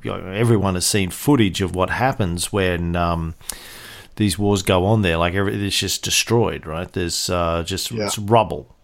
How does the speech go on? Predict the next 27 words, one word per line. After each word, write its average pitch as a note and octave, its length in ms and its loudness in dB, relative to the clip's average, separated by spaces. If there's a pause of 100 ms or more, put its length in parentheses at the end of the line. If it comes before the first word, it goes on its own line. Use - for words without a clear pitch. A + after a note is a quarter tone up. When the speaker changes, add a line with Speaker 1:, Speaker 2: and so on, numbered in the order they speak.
Speaker 1:
Um, F2+ 480 -2 (460)
and B2+ 180 6
they've C3 220 6
got, B2 460 4
uh, A2+ 240 6
nowhere A#2 320 6
left G2+ 220 0
to G2 60 -4
run. E2 440 -4
So F#2 640 2
the, F#2+ 180 -2
the F#2+ 300 -6
fear A#2 460 4
is F2+ 340 0
that F2+ 240 -4
this G#2+ 160 -4
could F#2+ 140 -6
be F#2+ 160 -2
a F2+ 80 0
huge G#2 640 2
humanitarian F#2 720 -2
crisis. F2+ 480 -6
I - 40 -6
mean, A2+ 140 0
millions C#3 300 6
of G2+ 80 -6
people A#2 380 2